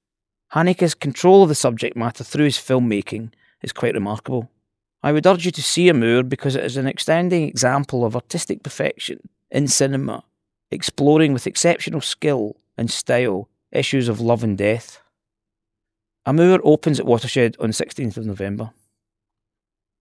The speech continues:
Now back to American cinema, and in particular, The Master. A while back, I posited the thesis that a certain strand of American cinema was concerned only with itself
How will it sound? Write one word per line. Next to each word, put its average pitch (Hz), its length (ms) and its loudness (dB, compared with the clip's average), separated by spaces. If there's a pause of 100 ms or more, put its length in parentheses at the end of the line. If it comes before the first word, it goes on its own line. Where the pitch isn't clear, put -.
(260)
Now 175 160 6
back 170 280 4
to 165 80 2
American 156 420 2
cinema, 117 500 0
and 123 140 0
in 123 80 0
particular, - 580 -2 (220)
The 104 140 -4
Master. 107 500 -4 (920)
A - 60 -2
while 196 180 6
back, 156 380 0
I 135 80 2
posited 165 540 2
the 120 80 -6
thesis - 500 -2
that - 160 -6
a 117 40 -6
certain 196 300 0
strand 131 460 0
of 123 40 -2
American 131 420 2
cinema 117 420 2
was 113 160 -2
concerned 135 500 -2
only 131 240 2
with 113 160 -4
itself - 720 0